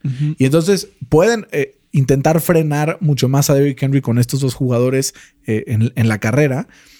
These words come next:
Speaker 2: Y al final creo que la clave va a estar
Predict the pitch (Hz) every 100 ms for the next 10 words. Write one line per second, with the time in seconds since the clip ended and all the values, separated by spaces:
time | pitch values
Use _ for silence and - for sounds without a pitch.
0 | _ _ _ 143 143 131 143 160 170 185
1 | - _ - 143 139 151 107 - 139 131
2 | 135 165 - _ _ _ _ - 127 123
3 | 127 135 -